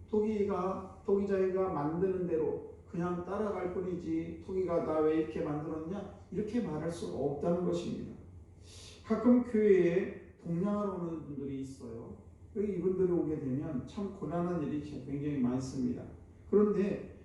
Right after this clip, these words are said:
이제 돈을 줄 때도 약간의 돈을 주게 되면 "아, 화를 내고 왜 나한테 이렇게밖에 안 주느냐? 요즘에 물가가 어-,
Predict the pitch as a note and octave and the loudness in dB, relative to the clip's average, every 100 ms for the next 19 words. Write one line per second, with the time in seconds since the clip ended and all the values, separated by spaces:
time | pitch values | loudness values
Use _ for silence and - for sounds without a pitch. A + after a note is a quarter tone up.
0 | - D#3+ F#3+ F#3 F#3 F#3 F#3 F3+ E3+ E3+ | -12 4 6 6 4 0 2 0 -2 -2
1 | F3+ D3+ - F#3 F3+ F3+ F3 D#3+ D#3 D#3 | -2 -4 -6 -8 -6 -6 -6 -6 -6 -6
2 | D3+ C3 B2+ D#3+ E3+ B2 - - - D3 | -6 -4 -6 -8 -8 -10 -10 -18 -16 -8
3 | D#3+ F3 E3 G#3 G3 G3 F#3+ E3 E3 E3 | -4 -2 -2 -2 2 4 2 -2 -2 -4
4 | C#3+ D#3 F3 D3 D3 D#3+ - F3+ F3 - | -2 -2 -2 -2 -4 -6 -6 -6 -6 -8
5 | - - - E3 E3+ F3 E3+ E3+ C#3 C#3 | -14 -16 -6 -4 -2 -2 0 0 -2 -2
6 | D3 D#3 D#3 C#3+ C#3+ D#3 C3+ - - - | -2 -2 -2 -2 -2 -4 -4 -10 -14 -4
7 | D3+ D#3 E3 D#3+ C3+ D#3 D#3+ D#3+ D3 B2+ | -2 0 -2 0 0 -2 -2 -2 -2 -2
8 | C3 - | -2 -6